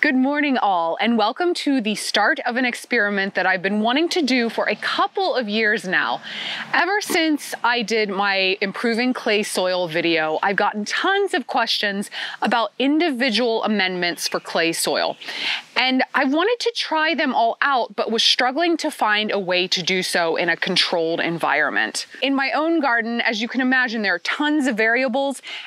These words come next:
and I use a mixture of a lot of different methods. Then someone recommended a video to me done by Small Garden Quest, where he filled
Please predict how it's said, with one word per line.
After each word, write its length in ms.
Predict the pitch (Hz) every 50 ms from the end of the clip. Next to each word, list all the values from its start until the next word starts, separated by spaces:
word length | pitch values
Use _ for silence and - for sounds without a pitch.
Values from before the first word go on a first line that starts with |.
| - -
and 160 | - 370 381 415
I 60 | 403
use 180 | 359 359 330
a 60 | 330 294
mixture 520 | 277 262 277 302 - - - 302 285 240
of 80 | 226 202
a 60 | 208
lot 320 | 190 196 190 180 185 180
of 160 | - 196 170
different 420 | 160 180 175 - 180 165 - - -
methods. 680 | 190 190 196 190 185 - - - - - 185 - - - - - - - - -
Then 480 | 214 220 285 349 392 415 370 349 294
someone 360 | 277 - 320 294 320 370 370 349
recommended 540 | 320 294 - 311 262 240 220 226 220 233
a 80 | 214 208
video 360 | 170 190 185 202 190 185 180
to 180 | 180 - - 185
me 180 | 175 170 170
done 320 | 170 147 180 170 175 196 202
by 180 | 185 180 165
Small 520 | 175 - - - - 185 180 190 202 220 226
Garden 400 | 196 190 170 170 175 180 180 175
Quest, 500 | - - - 160 - - - - - - - - - - - - - - -
where 220 | 196 220 214 220
he 220 | 214 - - 254
filled 520 | 233 - - - - 285 302 330 370 381